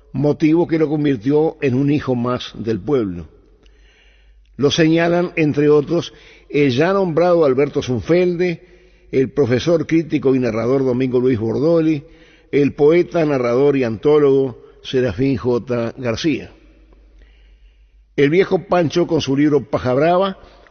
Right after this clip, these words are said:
alcanzó fama y traspasó fronteras, mostrando al hombre criollo.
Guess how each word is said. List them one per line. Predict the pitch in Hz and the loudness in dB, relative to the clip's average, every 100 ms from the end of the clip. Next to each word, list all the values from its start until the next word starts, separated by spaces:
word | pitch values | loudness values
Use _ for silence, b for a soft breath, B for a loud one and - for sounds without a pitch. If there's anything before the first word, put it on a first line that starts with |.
| b - | b -4
alcanzó | 151 143 160 143 202 | -2 0 0 0 -2
fama | 196 - 214 220 202 | -2 -2 -2 0 0
y | 175 | -2
traspasó | 160 151 - 139 165 | -2 -4 -2 -4 -2
fronteras, | 131 131 120 156 175 180 - B B B | -2 -2 -2 -2 0 -2 -6 B B B
mostrando | - 139 - 170 220 208 131 123 107 | -4 -4 -2 0 0 0 0 0 0
al | 131 135 | -2 0
hombre | 127 113 | 0 -2
criollo. | 127 135 104 95 | 0 0 0 -8